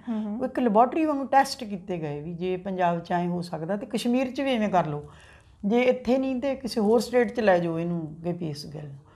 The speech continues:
Speaker 2: ਤੇ ਇੱਕ ਲੈਬੋਰੇਟਰੀ ਟੈਸਟ ਜਿਵੇਂ ਆਪਾਂ ਕਰਾਉਂਦੇ ਹਾਂ ਨਾ, ਇਵੇਂ ਹੀ ਹੋਇਆ ਹੈ। ਇਹਨੂੰ, ਇਹਨੇ ਇਵੇਂ ਲੈਬੋਰੇਟਰੀ ਟੈਸਟ ਵਾਂਗੂ ਕੇ ਪੀ ਐਸ ਗਿੱਲ ਨੂੰ ਬਾਹਰਲੀਆਂ ਸਟੇਟਾਂ ਨੇ, ਅਹ, ਲ-, ਸਲਾਹਕਾਰ ਵਜੋਂ
Speaker 1: ਹੂੰ, ਹੂੰ।
Speaker 2: ਉੱਥੇ ਲਿਜਾਇਆ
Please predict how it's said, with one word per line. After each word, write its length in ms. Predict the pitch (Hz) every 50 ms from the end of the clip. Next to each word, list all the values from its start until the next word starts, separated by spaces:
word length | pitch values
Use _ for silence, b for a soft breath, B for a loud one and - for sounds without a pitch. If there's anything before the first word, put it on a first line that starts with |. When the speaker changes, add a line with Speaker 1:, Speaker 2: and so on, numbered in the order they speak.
| b b b b -
Speaker 2:
ਤੇ 60 | 294
ਇੱਕ 140 | - - 339
ਲੈਬੋਰੇਟਰੀ 460 | 285 262 208 226 269 302 294 370 330
ਟੈਸਟ 340 | 320 330 277 - - - 254
ਜਿਵੇਂ 260 | 240 226 233 233 226
ਆਪਾਂ 220 | 226 220 220 220
ਕਰਾਉਂਦੇ 320 | 214 202 180 165 170 170 175
ਹਾਂ 60 | 190
ਨਾ, 100 | 226 285 - -
ਇਵੇਂ 300 | 226 226 226 226 240 254
ਹੀ 60 | 247
ਹੋਇਆ 240 | 214 214 226 196 156
ਹੈ। 280 | 156 156 139 - - - - - - - - - - - - - - - - - -
ਇਹਨੂੰ, 240 | 190 196 196 196
ਇਹਨੇ 180 | - 214 220 233
ਇਵੇਂ 800 | 226 214 220 220 226 226 240 247 240 233 220 214 - - 180 180
ਲੈਬੋਰੇਟਰੀ 360 | 180 175 185 208 208 240 254
ਟੈਸਟ 340 | 208 233 208 208 208 - 190
ਵਾਂਗੂ 360 | 175 175 170 165 170 190 208
ਕੇ 140 | - 196 180
ਪੀ 200 | 180 196 185 175
ਐਸ 180 | 165 175 -
ਗਿੱਲ 260 | 160 156 160 156 156
ਨੂੰ 180 | 156 185 220 214
ਬਾਹਰਲੀਆਂ 400 | 175 160 160 165 190 190 185 180
ਸਟੇਟਾਂ 420 | 175 - - - - - 160 151
ਨੇ, 140 | 147 160 208
ਅਹ, 1000 | - - - - - - - - - - - - - - - - - 180 170 160
ਲ-, 460 | 156 160 165 165 - - - - 175
ਸਲਾਹਕਾਰ 600 | - - - 196 208 233 254 240 240 226 208 180
ਵਜੋਂ 300 | 170 160 156 143 156 160
Speaker 1:
ਹੂੰ, 480 | 202 247 269 - - _ 247 226 226 220
ਹੂੰ। 80 | 226 208
Speaker 2:
ਉੱਥੇ 220 | 185 - - 180
ਲਿਜਾਇਆ 380 | 165 156 139 - 139 139 143